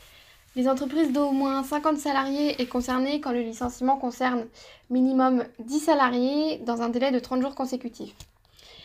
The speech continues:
Euh, il s'agit de salariés dont on envisage la transformation ou la suppression du poste ou dont la modification du poste envisagée est refusée par le salarié, s'il s'agit d'un élément essentiel de son contrat de travail.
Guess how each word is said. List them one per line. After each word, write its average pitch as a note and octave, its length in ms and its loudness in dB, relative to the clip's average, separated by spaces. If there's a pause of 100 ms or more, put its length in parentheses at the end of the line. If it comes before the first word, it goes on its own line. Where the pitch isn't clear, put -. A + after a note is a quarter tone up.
(400)
Euh, A#3+ 120 -2
il A#3+ 80 0
s'agit C4 300 0
de C#4 80 -4
salariés B3+ 440 2
dont C4 140 2
on A#3 120 0
envisage A#3 400 2
la A#3+ 100 -2
transformation B3+ 1000 0
ou A#3+ 100 -2
la A3+ 140 0
suppression B3+ 500 -2
du A#3+ 140 0
poste D4 440 -2 (400)
ou B3 120 -2
dont C4 120 2
la C#4 160 8
modification A#3 600 -2
du A#3 140 -2
poste B3+ 260 2
envisagée A3+ 380 0
est A#3+ 80 4
refusée G#3+ 380 -4
par A#3 120 0
le A3 100 -4
salarié, A#3 680 -2 (680)
s'il B3 220 -6
s'agit B3+ 320 2
d'un A#3 440 2
élément A#3 440 2
essentiel B3+ 460 -2
de A#3+ 80 0
son A#3 160 -6
contrat A#3+ 260 -2
de B3 60 -12
travail. G#3 420 -6